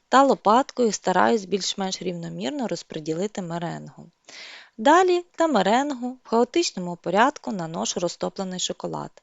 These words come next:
Та лопаткою розподіляю шоколад в довільному узорі.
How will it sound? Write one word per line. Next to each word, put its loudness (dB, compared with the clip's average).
Та 2
лопаткою 4
розподіляю 2
шоколад 0
в -4
довільному -4
узорі. -6